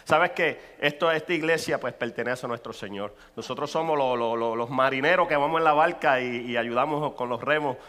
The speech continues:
para que avance el Evangelio de Jesucristo. Amén. Pues somos tu familia, iglesia. Bienvenido, bienvenido a casa.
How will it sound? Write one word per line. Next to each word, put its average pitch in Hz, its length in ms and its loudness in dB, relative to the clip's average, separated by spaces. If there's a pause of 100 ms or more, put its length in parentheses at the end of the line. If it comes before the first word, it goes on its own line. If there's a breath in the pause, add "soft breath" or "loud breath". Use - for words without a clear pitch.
(100)
para 120 220 4
que 117 60 -2
avance 127 640 2
el 107 80 -4
Evangelio 117 380 -2
de 135 60 0
Jesucristo. 113 420 -8
Amén. 156 320 0 (640 loud breath)
Pues 147 160 -2
somos 214 220 2
tu 220 100 0
familia, 165 400 2
iglesia. 156 360 2
Bienvenido, 135 500 0
bienvenido 139 480 0
a 170 80 4
casa. 151 380 -2